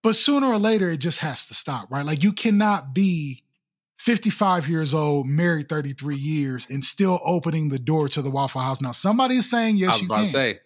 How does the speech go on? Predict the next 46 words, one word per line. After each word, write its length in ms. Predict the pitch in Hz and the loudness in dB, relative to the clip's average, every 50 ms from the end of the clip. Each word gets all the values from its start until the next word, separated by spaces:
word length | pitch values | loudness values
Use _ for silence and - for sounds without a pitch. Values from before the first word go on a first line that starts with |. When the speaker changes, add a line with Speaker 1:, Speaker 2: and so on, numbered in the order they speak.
| _ | _
Speaker 2:
my 120 | - 107 104 | -6 -4 -4
Speaker 1:
I 40 | 104 | 0
Speaker 2:
dad 160 | - - 214 | 2 2 2
Speaker 1:
was 100 | 220 190 | 2 2
Speaker 2:
will 100 | 247 247 | 0 2
Speaker 1:
gonna 160 | - - 320 | 2 2 2
Speaker 2:
argue 120 | 302 262 196 151 | 0 -2 -4 -8
Speaker 1:
say, 440 | - - 110 120 127 123 127 135 143 | -10 -6 -2 -2 0 0 2 2 2
Speaker 2:
with 80 | 156 160 | 2 4
you. 60 | 180 | 4
Speaker 1:
somebody's 480 | - 294 277 269 339 330 320 311 285 - | 4 4 4 2 2 2 2 0 0 0
saying, 300 | 330 320 311 294 262 226 | 0 2 2 2 2 2
yes, 240 | 247 254 - - | 2 2 2 0
you 120 | 247 254 220 | 0 0 0
can. 360 | - 277 285 262 220 175 160 - | 0 0 0 0 0 0 -2 -2
And 100 | 240 - | -2 0
Speaker 2:
And, 100 | 135 370 | 2 2
Speaker 1:
yes, 180 | 392 403 359 - | 2 2 0 0
Speaker 2:
and 80 | 123 | 2
I 100 | 127 135 | 2 2
will, 140 | 143 151 202 247 | 4 4 2 2
Speaker 1:
you 60 | 233 | 0
can. 240 | - - 262 247 208 | -2 -2 0 0 0
Speaker 2:
and 80 | - | 0
I 40 | 220 | 0
will 80 | 202 185 | -2 -2
argue 400 | 147 151 151 151 147 139 139 135 | 0 0 0 0 -2 -2 -4 -4
with 200 | 135 135 135 123 | -4 -4 -6 -8
you, 80 | 123 | -8
too, 200 | 131 - 139 127 | -6 -6 -4 -4
about 220 | 113 104 107 101 - | -6 -6 -8 -10 -10
the 60 | 104 | -10
door 180 | 98 107 101 | -10 -10 -10
to 60 | 98 98 | -10 -10
Waffle 320 | 95 92 87 - - 87 | -12 -12 -14 -12 -14 -14
House. 240 | 85 78 - - - | -14 -14 -12 -10 -6
I 100 | 202 208 | -6 -2
got 120 | - - | 0 2
Speaker 1:
Yeah, 80 | 302 285 | 2 2
Speaker 2:
it. 140 | 220 165 123 | 2 0 0
And, 80 | 135 165 | 0 2
Speaker 1:
yes, 0 | |
Speaker 2:
like, 220 | 214 240 - - | 2 2 2 2
Speaker 1:
you 60 | 294 285 | 2 2
Speaker 2:
I'm 120 | 254 247 | 2 2
Speaker 1:
can. 300 | 311 311 277 165 - - | 0 0 -2 -2 -4 -8